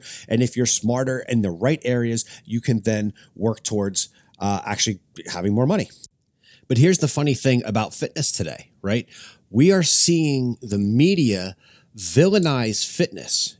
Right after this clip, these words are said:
and say that fitness is only for, again, we're bringing racism into it. We're bringing political parties into it. And that people that are super fit, they only fit into this category. Guys, people that take care of their fitness,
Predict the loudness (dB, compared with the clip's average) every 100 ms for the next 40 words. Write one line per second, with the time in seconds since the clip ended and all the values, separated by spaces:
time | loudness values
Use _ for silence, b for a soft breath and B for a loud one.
0 | -8 -2 2 4 4 2 0 -2 -2 0
1 | 2 2 2 2 0 -2 -2 0 2 0
2 | 0 -2 0 2 2 2 2 0 -2 b
3 | b b 2 2 2 -2 -2 -2 -4 -2
4 | 0 2 0 0 -2 -2 -2 0 0 -2
5 | B B B -4 0 -2 -2 -6 -8 -6
6 | -6 -6 -10 -4 -2 -2 -2 -2 0 2
7 | 2 0 -4 -16 -10 -8 -6 -4 -2 0
8 | 0 0 0 0 0 -2 -4 0 0 -2
9 | -8 B B 2 2 2 0 0 0 0
10 | 0 -2 -2 -2 0 2 2 0 -2 -2
11 | -4 -6 -12 -14 -20 b b b -8 -6
12 | -4 -6 b b b 0 0 0 -4 -2
13 | 0 -2 -2 -2 0 0 -2 -6 -4 0
14 | 0 0 -4 -4